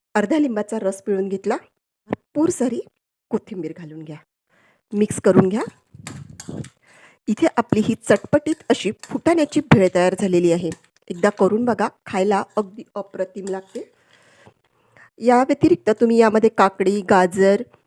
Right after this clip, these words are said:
किंवा बीटसुद्धा घालू शकता. त्यामुळे तर आपली ही भेळ आणखी हेल्दी होईल आणि मुलांना सगळ्या प्रकारचे व्हिटॅमिन्स यामधून मिळतील. तर तुम्हाला माझी आजची ही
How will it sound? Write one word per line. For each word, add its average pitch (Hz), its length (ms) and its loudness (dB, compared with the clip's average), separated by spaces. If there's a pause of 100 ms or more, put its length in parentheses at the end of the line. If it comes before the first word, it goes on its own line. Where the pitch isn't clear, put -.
(320)
किंवा 254 260 0 (1000)
बीटसुद्धा 214 500 0
घालू 185 220 2
शकता. 165 380 -2
त्यामुळे 226 520 4
तर 220 140 4 (280)
आपली 220 260 2
ही 269 120 -2
भेळ 262 260 4 (140)
आणखी 220 300 0
हेल्दी 240 340 6
होईल 214 220 6 (500)
आणि 226 200 2 (100)
मुलांना 277 460 4
सगळ्या 247 360 -2
प्रकारचे 220 500 -2
व्हिटॅमिन्स 262 840 0
यामधून 175 460 0
मिळतील. 175 340 0 (1160)
तर 240 160 4
तुम्हाला 247 280 4
माझी 233 300 0 (100)
आजची - 300 -2
ही 214 200 -4